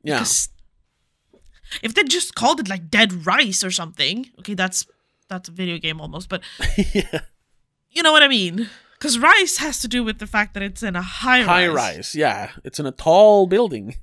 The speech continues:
Speaker 2: Yeah, that's a stupid name, to be fair.
Speaker 1: Yeah, do something with high rise. You know, Dead, Dead Rise.
Speaker 2: It's, it's something.
Speaker 1: Something, yeah.
Speaker 2: Evil Rice. I don't know.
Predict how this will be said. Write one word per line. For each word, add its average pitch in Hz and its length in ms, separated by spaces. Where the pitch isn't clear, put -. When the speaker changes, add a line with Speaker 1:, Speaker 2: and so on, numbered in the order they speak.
Speaker 2:
Yeah, 208 380
that's 190 200
a - 180
stupid 180 640
name, 131 220
to - 120
be - 80
fair. - 340
Speaker 1:
Yeah, 214 200
do 214 200
something 269 320
with 185 140
high 165 280
rise. 110 520
You - 80
know, 392 140
Dead, 185 420
Dead 202 200
Rise. 139 600
Speaker 2:
It's, 269 200
it's 320 220
something. 285 420
Speaker 1:
Something, 165 640
yeah. 175 140
Speaker 2:
Evil 240 260
Rice. 196 400
I 262 80
don't 339 120
know. 202 260